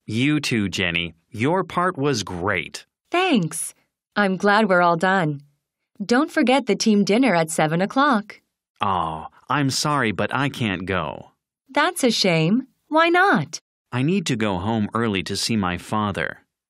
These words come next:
Speaker 2: Oh, really? Is his back bothering him again?
Speaker 1: No. He's been feeling much better since he came back from the hospital.
Speaker 2: That's good. Is today a special day then? His birthday?
Speaker 1: No. Actually,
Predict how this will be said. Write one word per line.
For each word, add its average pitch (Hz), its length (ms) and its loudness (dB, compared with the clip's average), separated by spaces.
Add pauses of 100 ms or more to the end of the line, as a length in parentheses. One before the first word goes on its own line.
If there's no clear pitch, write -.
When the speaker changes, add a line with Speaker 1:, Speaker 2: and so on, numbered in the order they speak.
(160)
Speaker 2:
Oh, 285 200 4
really? 196 540 2 (540)
Is 240 160 0
his 202 180 2
back 180 380 0
bothering 247 440 4
him 262 180 4
again? 262 480 2 (260)
Speaker 1:
No. 85 420 -2 (320)
He's 165 220 -2
been 139 200 0
feeling 127 360 0
much 135 340 0
better 98 280 0
since 95 240 -4
he 101 100 -2
came 98 300 -4
back 98 240 0
from 95 140 -2
the 90 200 -2
hospital. 90 560 -4 (500)
Speaker 2:
That's 294 420 0
good. 160 380 0 (760)
Is 262 200 2
today 285 420 2
a 202 80 2
special 262 500 0
day 170 200 2
then? 156 440 0 (400)
His 214 200 0
birthday? 165 540 2 (420)
Speaker 1:
No. 82 440 -2 (440)
Actually, 160 680 -2